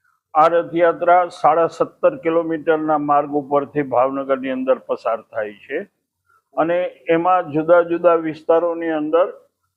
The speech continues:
સંસ્થાઓ અને મંડળો દ્વારા આનું ભવ્ય સ્વાગત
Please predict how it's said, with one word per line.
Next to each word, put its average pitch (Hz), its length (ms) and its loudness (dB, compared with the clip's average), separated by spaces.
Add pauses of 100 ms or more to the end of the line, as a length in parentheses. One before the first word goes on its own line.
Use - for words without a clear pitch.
સંસ્થાઓ 170 600 2
અને 170 160 -2
મંડળો 151 520 2
દ્વારા 139 480 2 (520)
આનું 143 280 0
ભવ્ય 139 280 0
સ્વાગત 139 460 0